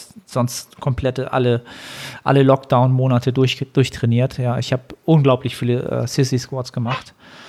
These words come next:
und hab auch unglaublich oft Leuten, äh, im Coaching Sissy Squats, ähm, vorgeführt,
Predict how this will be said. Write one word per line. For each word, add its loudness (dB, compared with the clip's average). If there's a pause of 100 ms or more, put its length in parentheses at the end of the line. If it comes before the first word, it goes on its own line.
(300)
und -6
hab -6
auch -8 (160)
unglaublich 2
oft -4
Leuten, 0
äh, -4
im 0
Coaching 2
Sissy -2
Squats, -8 (1120)
ähm, -4
vorgeführt, 2